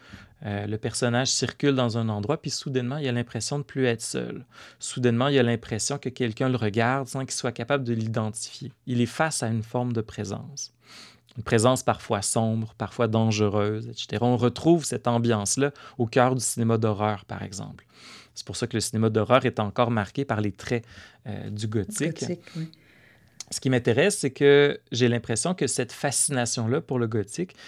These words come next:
Speaker 1: est aussi une sorte de désir implicite dans notre époque contemporaine de trouver une altérité, de trouver une présence. Serait-elle noire ? Se-, serait-elle négative ?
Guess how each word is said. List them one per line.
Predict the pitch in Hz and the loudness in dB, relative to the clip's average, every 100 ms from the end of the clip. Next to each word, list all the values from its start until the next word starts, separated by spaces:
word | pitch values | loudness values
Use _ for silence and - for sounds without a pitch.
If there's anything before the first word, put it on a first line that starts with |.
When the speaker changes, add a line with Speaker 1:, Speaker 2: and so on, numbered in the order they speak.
| - - | -4 0
Speaker 1:
est | 127 | 2
aussi | 143 131 - 220 | 2 2 2 4
une | 214 143 | 2 0
sorte | - 151 | 0 0
de | 135 120 | 0 0
désir | 117 123 120 139 131 | 2 2 4 4 4
implicite | 123 - 117 - 160 - - 117 | 0 -2 -2 0 -2 -6 -14 -6
dans | 110 113 117 | 0 2 2
notre | 113 110 - | -2 -4 -8
époque | 113 135 | -4 -6
contemporaine | - 117 110 107 113 107 147 160 | -4 -6 -4 -4 -2 0 0 0
de | 123 | -4
trouver | 113 - - 151 139 147 | -6 -8 -6 -2 0 0
une | 127 | 0
altérité, | 110 98 117 - - - 135 - - - - | -2 -2 -6 -6 -12 -18 -18 -20 -20 -10 -4
de | |
trouver | 120 - 160 151 160 | -4 -2 -2 2 4
une | 151 123 | 4 2
présence. | - 123 117 110 110 | -2 0 2 2 0
Serait-elle | - - 151 151 - 165 156 127 | 0 4 4 4 4 2 4 2
noire ? | 117 107 107 113 110 | 2 2 0 -2 0
Se-, | 135 127 - | 2 2 2
serait-elle | 143 127 120 151 139 | 2 2 6 6 6
négative ? | 135 120 101 - 131 156 | 2 0 -2 -4 -4 -2